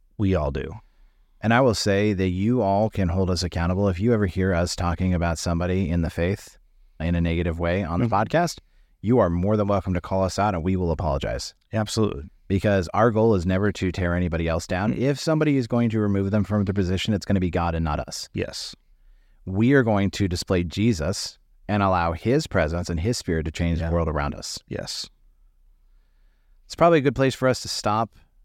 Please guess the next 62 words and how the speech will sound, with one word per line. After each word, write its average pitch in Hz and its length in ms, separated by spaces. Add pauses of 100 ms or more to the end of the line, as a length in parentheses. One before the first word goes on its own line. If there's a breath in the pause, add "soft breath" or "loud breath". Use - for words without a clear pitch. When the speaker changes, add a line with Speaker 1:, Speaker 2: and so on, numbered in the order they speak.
(440)
Speaker 2:
Understanding, 117 600
like, 104 200
the 104 100
role 98 300
of 98 120
priests 104 360
is 92 200
to 95 140
actually 104 440
be 98 220
a 90 40
conduit 92 480
of 82 80
heaven 87 240
to 90 100
earth. 85 420 (240)
Speaker 1:
Yeah. 85 200 (240)
Speaker 2:
To 107 180
equip 110 460 (120)
the 101 100
people 107 340
around 107 300
you, 87 120
the, 85 220
the 92 140
people 113 240
that 110 100
are 98 40
part 107 220
of 104 80
your 104 100
community, 95 380
the 87 140
chosen 98 380
people, 78 420
to 110 140
actually 98 340
put 107 180
it 104 100
on 98 120
display 87 320
for 98 160
the 104 120
world 101 460 (420)
so 117 180
that 104 120
God's 117 360
grace 92 300
doesn't 104 280
stay 107 340
just 90 340
in 87 100
the 82 80
church, 135 380
but 101 140
flows 90 300
from 127 300
the 139 80
church 85 300
to 90 120
the 78 80
world. 76 300